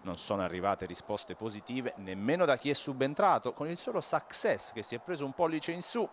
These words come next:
anche se è entrato troppo tardi. Probabilmente una colpa di Luca Gotti nella lettura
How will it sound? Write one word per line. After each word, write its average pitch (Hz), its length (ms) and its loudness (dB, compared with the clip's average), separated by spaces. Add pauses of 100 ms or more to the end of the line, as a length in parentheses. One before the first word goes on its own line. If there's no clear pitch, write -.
(100)
anche 185 280 -2
se 190 100 0
è 185 40 2
entrato 104 380 -2
troppo 113 380 4
tardi. 92 400 2 (380)
Probabilmente 107 600 2
una 98 120 0
colpa 104 300 0
di 98 80 -4
Luca 98 240 -2
Gotti 104 340 0
nella 98 220 -4
lettura 110 520 2